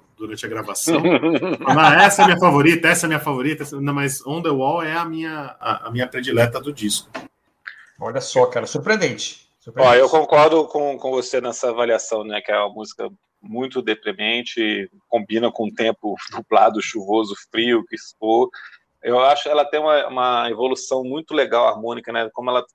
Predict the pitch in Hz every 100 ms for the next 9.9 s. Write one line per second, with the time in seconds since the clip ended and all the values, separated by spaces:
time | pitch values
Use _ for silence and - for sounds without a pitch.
0 | _ 120 117 120 131 123 120 127 - 127
1 | 123 113 120 127 120 - 120 120 113 107
2 | 117 123 131 120 117 - 110 104 110 123
3 | _ _ _ _ _ _ _ _ - 113
4 | - 127 131 127 - - _ _ 135 139
5 | - 170 185 160 175 165 175 165 156 117
6 | 127 143 117 101 110 107 110 123 180 214
7 | 180 131 113 127 131 123 120 - 104 -
8 | 113 113 - 113 117 113 131 - 139 117
9 | 120 131 - 107 - 123 139 139